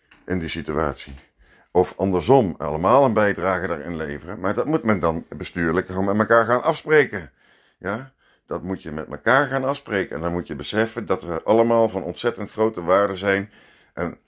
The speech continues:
om daar een bijdrage in te leveren. In welk bestuur dan ook, die over onze voorzieningen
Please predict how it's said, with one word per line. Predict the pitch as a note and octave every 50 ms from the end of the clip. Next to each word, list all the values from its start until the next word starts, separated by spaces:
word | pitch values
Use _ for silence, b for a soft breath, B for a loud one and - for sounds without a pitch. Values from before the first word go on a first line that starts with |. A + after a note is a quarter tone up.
| _ _ _ _
om | - G2+ G2+
daar | F#2 G#2 G#2 G2+
een | D#2+ F#2 E2+
bijdrage | G2+ G2+ A2 A2 G2+ F#2+ F2+ E2 D#2 E2
in | D2 D#2
te | - E2 D#2
leveren. | D2+ D2 D2 C#2+ - - C2+ -
In | - E2 D#2+ C2+
welk | D2 G2+ A2 A2+ G#2+ F2
bestuur | F#2 - - - A2+ G#2+ G#2
dan | F#2+ G2+ F#2+ D#2
ook, | E2 F#2 E2 - - - _ b b b b b
die | - E2 D#2+
over | C2+ D2+ C2+ D2+ -
onze | - G2+ G#2+ G2 F2 G2 F#2+ F#2 F#2
voorzieningen | - E2+ D#2 D2+ F2+ F#2+ F#2+ F2+ F2+ F2 F2 F2 -